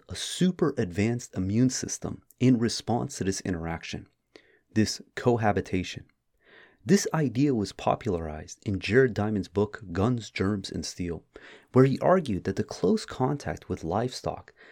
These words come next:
vastly improved human immunity, and in turn providing advantages to some cultures over others. This immune response starts in childhood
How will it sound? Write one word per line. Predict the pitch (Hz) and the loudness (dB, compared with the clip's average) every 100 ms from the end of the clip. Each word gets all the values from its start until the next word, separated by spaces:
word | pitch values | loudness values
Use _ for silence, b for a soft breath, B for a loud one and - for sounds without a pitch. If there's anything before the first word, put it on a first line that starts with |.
| B B B B B | B B B B B
vastly | 95 90 165 240 - - 170 160 | -4 4 4 4 -2 -2 -2 0
improved | 131 123 - 143 165 95 85 - _ | 0 0 0 0 0 -4 -10 -18 _
human | - - 196 202 190 - | -10 2 4 4 2 -2
immunity, | 117 107 127 165 127 - - _ B B B B B | -4 0 2 2 0 -4 -16 _ B B B B B
and | 120 123 | 6 6
in | 117 | 6
turn | - 214 214 151 131 | 2 2 2 -2 -4
providing | - 104 135 156 139 | -6 -4 -2 -2 0
advantages | 104 90 135 196 160 - 80 - - b b - | 0 2 2 4 0 -2 -6 -8 -16 b b -6
to | 110 | -4
some | - 185 185 - _ _ | 0 2 2 -2 _ _
cultures | - 170 175 - 92 85 - | 0 4 4 2 -2 -2 -2
over | 104 92 90 | -2 0 0
others. | 87 - - - _ _ b b b b b b b | 0 -4 -12 -18 _ _ b b b b b b b
This | 101 202 226 | 2 4 4
immune | - 113 135 165 131 | 0 2 2 2 0
response | 85 - 87 80 - - - | -2 -4 -6 -6 -8 -18 -16
starts | - - 160 110 - | -6 2 4 2 -2
in | 139 135 | -2 -2
childhood | - 127 123 - - | -2 -4 -4 -6 -14